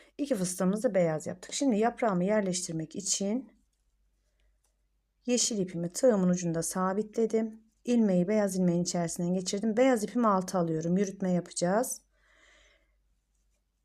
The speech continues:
Kapattığım yuvadan bir, tekrar dipteki yuvadan ikinci fıstığım ve bir yandaki yuvadan üçüncü fıstığım.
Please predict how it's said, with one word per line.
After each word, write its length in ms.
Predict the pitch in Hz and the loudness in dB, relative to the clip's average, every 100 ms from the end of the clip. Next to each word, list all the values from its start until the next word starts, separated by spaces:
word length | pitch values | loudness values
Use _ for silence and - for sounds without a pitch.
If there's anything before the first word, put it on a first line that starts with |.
| _ | _
Kapattığım 580 | - 214 226 220 247 233 | -10 0 0 0 0 2
yuvadan 640 | 196 175 165 156 156 151 | 2 0 -2 -4 -4 -4
bir, 460 | 165 208 - - - _ _ _ _ _ _ _ _ _ _ _ _ | -2 -2 -4 -12 -16 _ _ _ _ _ _ _ _ _ _ _ _
tekrar 520 | - 220 - 151 - 185 | -4 -4 -2 -4 -4 -6
dipteki 440 | 185 - 190 - | -8 -8 -6 -4
yuvadan 500 | 190 170 151 131 - | -2 -2 -4 -6 -6
ikinci 420 | - - 175 165 | -10 -4 -2 -2
fıstığım 720 | 196 190 180 - 196 196 214 - _ _ _ _ - | -4 -4 -6 -4 -2 0 -2 -8 _ _ _ _ -4
ve 360 | 208 214 220 _ _ _ _ _ | 0 0 -2 _ _ _ _ _
bir 160 | 226 214 | 2 4
yandaki 540 | 180 147 120 - - | 2 0 -4 -10 -4
yuvadan 580 | 208 190 180 185 226 226 - - | -2 0 0 0 0 -2 -12 -14
üçüncü 380 | 180 - 175 175 | -8 -2 -2 -4
fıstığım. 520 | 175 - - - | -8 -12 -10 -10